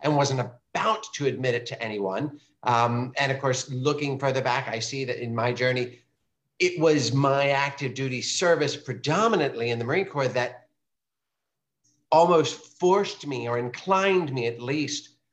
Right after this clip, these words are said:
to avoid the self-analysis it required to come to that realization. Um, so again, another, uh, another perspective,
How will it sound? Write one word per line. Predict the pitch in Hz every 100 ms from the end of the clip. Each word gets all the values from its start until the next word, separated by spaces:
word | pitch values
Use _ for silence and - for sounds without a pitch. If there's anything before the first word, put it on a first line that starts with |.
| _ -
to | - 151 147 147 143 - _ _ _ _ _ _ _ _ _ 143
avoid | 143 113 - 151 160 214 220 135 110 - -
the | 123
self-analysis | - 151 143 139 131 127 123 131 127
it |
required | 120 120 131 131 127 123
to |
come | - - 131 147 147
to | 135
that | 117 98 - _ _ -
realization. | 123 117 107 113 131 - 95 - _ _ -
Um, | 117 120
so | 117 156
again, | 143 165 170 151 -
another, | 160 156 160 165 175 139 95 - _ -
uh, | 120 131
another | 143 147 156 160
perspective, | - 127 - - 135 - 117 95